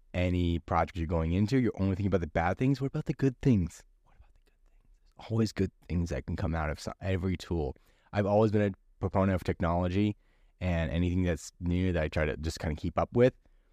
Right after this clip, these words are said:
Can't always afford it. <laughs> Do I want those, like, um, oh, who, who's doing it? Is it the Apple Google goggles thing?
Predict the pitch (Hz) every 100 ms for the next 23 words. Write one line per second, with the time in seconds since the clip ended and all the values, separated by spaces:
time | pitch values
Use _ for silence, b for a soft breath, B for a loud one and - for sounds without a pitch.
0 | _ _ _ - 180 175 143 113 - 117
1 | 143 110 - - - 170 156 - 123 _
2 | _ _ _ 117 113 147 143 127 117 131
3 | 131 131 131 131 120 120 107 98 - _
4 | _ _ 98 95 90 82 82 80 _ _
5 | _ _ _ _ _ _ _ _ _ -
6 | 85 80 87 - 107 131 135 127 135 110
7 | 117 110 98 98 123 113 127 117 - 113
8 | 98 90 117 107 101 92 - - 117 104
9 | 107 101 87 - 90 80